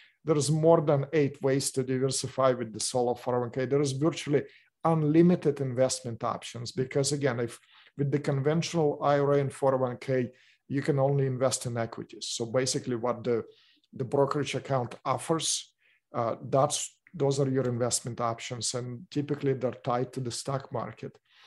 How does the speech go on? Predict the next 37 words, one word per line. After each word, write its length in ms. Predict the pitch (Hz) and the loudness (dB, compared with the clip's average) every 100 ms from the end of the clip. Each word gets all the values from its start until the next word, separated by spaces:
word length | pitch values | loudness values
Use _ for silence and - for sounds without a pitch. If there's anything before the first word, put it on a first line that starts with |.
| - _ - - | -20 _ -20 -6
But 220 | 131 - | -6 -2
with 160 | 147 131 | -2 0
the 100 | 139 | 0
self-directed 720 | - 147 131 135 135 131 - | 4 2 4 0 0 -2 -2
solo 300 | 139 127 123 | 0 0 0
four 240 | - 123 | -2 -2
oh 40 | |
one 140 | 120 117 | -2 -4
k, 340 | - 127 120 - _ - _ _ _ _ _ _ - - | -2 0 0 -6 _ -20 _ _ _ _ _ _ -12 2
I 120 | 151 | 6
don't 240 | 170 185 156 | 8 6 6
offer 300 | 156 - 147 | 2 2 -2
investments 600 | 123 120 123 - 123 - | -2 -2 -2 -4 -4 -6
to 80 | 123 | -6
my 160 | 113 | -8
clients. 680 | - - - - - - - _ - | -10 -10 -10 -10 -10 -10 -12 _ -12
I, 100 | - - | -12 -8
I 120 | 117 | -6
don't. 360 | 113 123 - - - - _ | -2 -4 -4 -16 -20 -20 _
What 120 | 127 | 2
I 80 | 135 | 2
do 160 | 139 170 | 6 6
offer 320 | 160 160 143 | 6 4 -2
is 100 | 123 | 0
I 160 | 131 131 | 0 0
offer 360 | 131 - 127 - | 0 -4 -6 -4
a 60 | |
vehicle, 640 | 127 127 175 175 - 117 - _ - | -2 4 4 4 0 -10 -10 _ -14
okay? 380 | 117 - 131 127 123 - _ | -12 -6 -4 -4 -6 -20 _
And 140 | 143 143 | 0 4
I 60 | |
like, 340 | 143 165 175 - _ - - | 6 6 6 0 _ -16 -6
I 80 | 151 | -4
actually 300 | 147 175 151 | -2 0 4
like 280 | 147 143 131 | 6 6 2
this 220 | 135 135 | -2 -2
illustration. 640 | 127 - - 117 - 101 | -6 -6 -6 -6 -6 -8